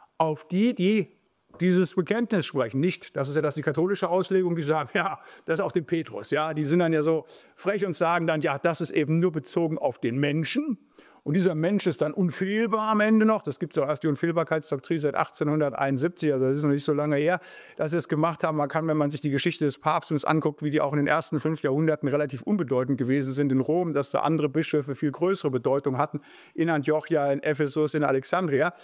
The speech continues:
Aber das ist einmal alles dahingestellt. Aber das, was hier ist, dieses, diese Grundaussage, was ich eben auch zu Beginn habe,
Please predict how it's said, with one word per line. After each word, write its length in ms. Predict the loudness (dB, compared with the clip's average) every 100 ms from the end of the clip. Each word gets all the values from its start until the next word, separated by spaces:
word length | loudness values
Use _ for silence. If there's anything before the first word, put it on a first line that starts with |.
| -20 -4
Aber 140 | -2
das 100 | 0
ist 60 | 0
einmal 160 | 2
alles 160 | 2 2
dahingestellt. 680 | 0 0 0 0 0 -2 -4 -12 -20 -6
Aber 380 | -2 -2 -4 -6 -2
das, 180 | 0 0
was 140 | -2
hier 260 | 2 2 2
ist, 220 | 0 0
dieses, 340 | 2 2 0
diese 220 | 0 0 2
Grundaussage, 640 | 0 0 0 0 0 0
was 140 | -2 -2
ich 120 | -4
eben 220 | -2 0
auch 140 | -2
zu 180 | -2 -4
Beginn 240 | -2 0
habe, 140 | 0